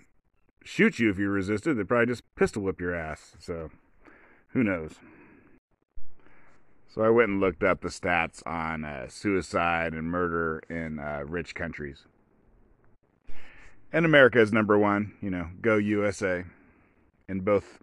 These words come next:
categories. But it's weird because while we commit suicide with guns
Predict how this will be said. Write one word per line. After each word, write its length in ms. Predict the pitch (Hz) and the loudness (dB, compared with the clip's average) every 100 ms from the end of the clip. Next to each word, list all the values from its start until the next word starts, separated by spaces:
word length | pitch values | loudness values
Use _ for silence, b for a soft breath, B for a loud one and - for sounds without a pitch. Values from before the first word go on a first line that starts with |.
| - | -6
categories. 520 | 95 82 82 80 78 _ _ _ _ _ _ _ _ _ - - b b b b b b - | -4 -4 -4 -8 -10 _ _ _ _ _ _ _ _ _ -2 -2 b b b b b b 0
But 140 | 139 131 | 4 4
it's 140 | 104 | 4
weird 360 | 117 101 85 78 | 4 4 2 -4
because 680 | 98 92 107 95 85 - - b b b b b b _ _ _ _ _ _ _ _ _ _ _ _ _ _ _ _ _ | -10 -2 0 0 -2 -10 -20 b b b b b b _ _ _ _ _ _ _ _ _ _ _ _ _ _ _ _ _
while 180 | - 123 | 0 4
we 120 | 123 | 4
commit 300 | 113 131 147 | 4 2 2
suicide 480 | - 175 139 123 107 | 6 6 8 6 4
with 160 | 101 92 | 2 2
guns 560 | 104 101 101 95 - | 2 2 0 -4 -10